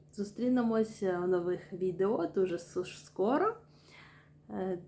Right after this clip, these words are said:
дуже дякую, що дивитесь, дуже дякую, що підписуєтесь. А, умови ще, умови мого розіграшу, так, ще раз нагадую і собі, і вам, е, що тут в мене, е, для розіграшу буде ось такий,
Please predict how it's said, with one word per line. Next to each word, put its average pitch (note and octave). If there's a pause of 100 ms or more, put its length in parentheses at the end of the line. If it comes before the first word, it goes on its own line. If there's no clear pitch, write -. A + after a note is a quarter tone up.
(140)
дуже G3
дякую, E3+ (440)
що -
дивитесь, F4+
дуже A3
дякую, F#3+
що E3+
підписуєтесь. C#4 (120)
А, E3+
умови F#3+
ще, E3 (380)
умови F3+
мого E3
розіграшу, F3
так, D3+
ще F#3
раз F3
нагадую F3+ (100)
і -
собі, F3
і F3
вам, F3 (680)
е, -
що G3 (520)
тут G#3
в F3+
мене, F3+ (140)
е, F#3 (140)
для F#3+
розіграшу F#3+
буде F3+
ось F3
такий, F#3